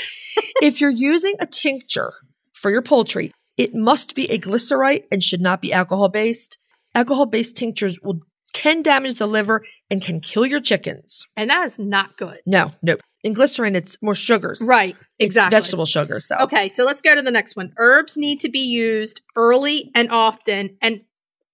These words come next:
Speaker 2: this is sometimes you, you're gonna need to be able to see a chicken sick before they're sick, okay?
Speaker 1: Right.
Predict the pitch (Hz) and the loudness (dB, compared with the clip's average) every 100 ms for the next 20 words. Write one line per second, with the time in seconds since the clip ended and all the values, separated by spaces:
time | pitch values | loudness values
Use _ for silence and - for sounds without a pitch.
0 | - 285 - 277 - 285 302 349 285 247 | -2 -2 -2 -6 -2 -2 2 2 2 -2
1 | 254 254 233 233 214 220 247 254 254 254 | -6 -6 -8 -8 -6 -2 -2 0 -4 -4
2 | 254 254 233 247 247 233 214 254 214 254 | -6 -4 -2 2 2 2 -4 0 -2 -2
3 | 240 226 - 247 240 214 233 220 190 - | -4 -4 -4 -4 -6 -4 -2 -2 -4 0
4 | 240 - - 214 180 175 180 - - | 0 0 -6 -6 2 2 2 -2 -16